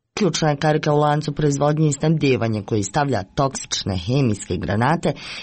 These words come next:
i drugo oružje u ruke ruskih snaga koje se bore u ratu protiv Ukrajine. Izvještavanje šeme istraživačke jedinice ukrajinskog servisa Radija Slobodna Evropa pokazuje kako Rusija proizvodi granate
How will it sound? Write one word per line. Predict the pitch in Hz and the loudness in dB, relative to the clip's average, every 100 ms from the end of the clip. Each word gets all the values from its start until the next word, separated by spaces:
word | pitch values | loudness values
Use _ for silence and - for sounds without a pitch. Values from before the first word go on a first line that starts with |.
| - | 0
i | 233 | 2
drugo | 202 175 135 | 4 2 2
oružje | - 185 180 165 | 2 2 2 2
u | 170 | 2
ruke | 175 175 175 | 0 0 0
ruskih | 131 - - 107 | 0 -2 -8 -8
snaga | - 131 135 127 117 - - | -2 0 2 0 -2 -8 -18
koje | - 180 | -2 -2
se | 160 | 0
bore | 135 117 120 120 - | 0 2 2 0 0
u | 156 | 0
ratu | 156 107 - - | 2 0 -6 -6
protiv | 104 - 110 | -4 0 0
Ukrajine. | 110 117 113 117 113 - - - - - | 0 2 4 4 2 -2 -12 -14 -14 -10
Izvještavanje | 104 113 113 - 90 107 110 | -4 0 0 0 0 2 2
šeme | - 139 135 131 113 _ | 0 0 2 2 -2 _
istraživačke | - - 123 110 113 98 - - | -8 -2 0 2 2 2 -2 -2
jedinice | 95 104 117 131 127 - - 87 | 2 2 4 2 2 -2 -4 -2
ukrajinskog | 107 113 117 113 110 - 101 107 | -2 0 0 2 0 0 -4 -2
servisa | 117 113 131 - | -2 2 2 0
Radija | 147 92 120 101 | -2 -2 -4 -6
Slobodna | - 104 110 110 | -2 -2 0 0
Evropa | 113 139 143 | 2 2 0
pokazuje | 143 - 139 151 165 143 | -4 -2 0 0 2 -2
kako | - - | -4 -2
Rusija | 160 143 165 | 2 2 0
proizvodi | 147 156 151 156 127 | 0 0 0 0 -2
granate | 98 92 110 131 143 151 | -4 -4 0 0 0 -2